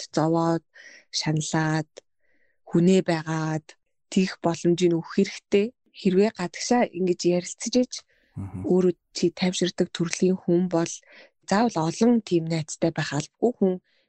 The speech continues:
Speaker 1: нэг хоёр л сайн найзтай байх. Цөөхөн хідэн сайн өөрийг нь
Speaker 2: Мгм.
Speaker 1: хамгийн гол нь чин сэтгэлээсээ ойлгодог, сонсдог, тэрэнд нь сэтгэлээсээ ингээд өөрийнхөө бодож байгаа зүйл дээр юм уу, ингээд хий зад, дүгнэлтэн дээрээ зөвлөгөө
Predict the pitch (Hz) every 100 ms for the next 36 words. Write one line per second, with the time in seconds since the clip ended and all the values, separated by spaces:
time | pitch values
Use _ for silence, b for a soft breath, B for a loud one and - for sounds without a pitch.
0 | - 214 202 208 240 180 165 156 - -
1 | 156 151 151 - b b - 190 185 254
2 | 254 190 175 170 170 160 165 190 190 180
3 | b b b b 98 110 170 226 190 170
4 | - 190 - 165 165 165 160 160 160 -
5 | - 214 - 160 156 - - 220 - 170
6 | 175 - 190 190 B B - - 175 -
7 | 208 - 160 156 151 156 - - 175 -
8 | 160 156 - - - 175 165 165 160 160
9 | - 170 165 160 156 156 156 156 160 170
10 | 160 160 165 - - 175 180 170 165 170
11 | 160 - 180